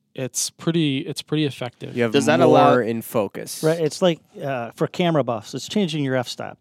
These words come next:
Speaker 4: You're going from an
Speaker 1: Yeah.
Speaker 4: F three or F two point five, really big aperture,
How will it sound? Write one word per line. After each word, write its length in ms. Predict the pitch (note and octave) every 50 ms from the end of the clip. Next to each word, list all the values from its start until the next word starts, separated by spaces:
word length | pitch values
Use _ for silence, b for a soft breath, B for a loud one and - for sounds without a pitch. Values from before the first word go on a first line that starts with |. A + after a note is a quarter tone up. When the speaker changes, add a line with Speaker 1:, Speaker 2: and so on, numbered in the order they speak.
| _ _ _
Speaker 4:
You're 100 | - C3
going 260 | D3 D3+ D3 C#3+ C#3
from 180 | - - D3 C3
an 120 | C3 B2+
Speaker 1:
Yeah. 80 | B2 C3 - _ E3 D3+
Speaker 4:
F 100 | C#3 - -
three 440 | - - E3 D#3+ D3+ D3 C#3+ C#3 C3
or 100 | B2 B2+
F 140 | C3 - _
two 140 | - -
point 260 | - - C#3+ B2+ A#2+ -
five, 580 | _ C#3+ C3 C3 C3 B2 A#2 A#2 A#2 - _ b b b b b b b b
really 300 | - C#3 C#3 C3 B2+ A2 - - - _ _ _ _ _ _ _ _ _ _ _ _ _
big 240 | D3+ D3 D3 C3+ C3
aperture, 520 | C3 C#3 C3+ - - - - B2 A#2+